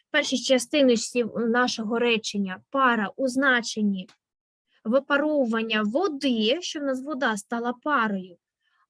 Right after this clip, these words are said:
а в другому значенні пара —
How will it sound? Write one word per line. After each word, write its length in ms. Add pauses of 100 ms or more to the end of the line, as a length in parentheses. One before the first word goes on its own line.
(140)
а 260
в 60 (120)
другому 680
значенні 720 (1600)
пара — 500